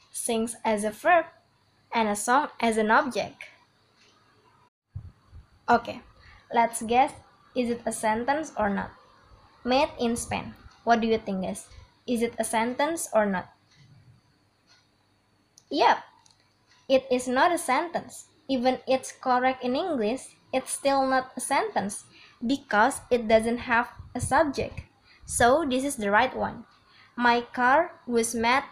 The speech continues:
in Spain" is a complete sentence. My car as a subject, was made as a verb. So do you understand what simple sentence is?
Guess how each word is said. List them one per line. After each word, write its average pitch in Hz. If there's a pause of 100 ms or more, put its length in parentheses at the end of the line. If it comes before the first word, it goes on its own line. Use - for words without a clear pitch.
in 233
Spain" 202 (320)
is 262
a 247
complete 294
sentence. 233 (340)
My 226
car 220
as 226
a 220
subject, 202 (220)
was 220
made 220 (260)
as 233
a 214
verb. 392 (800)
So 269
do 254
you 262
understand 254
what 233
simple 262
sentence 277
is? 381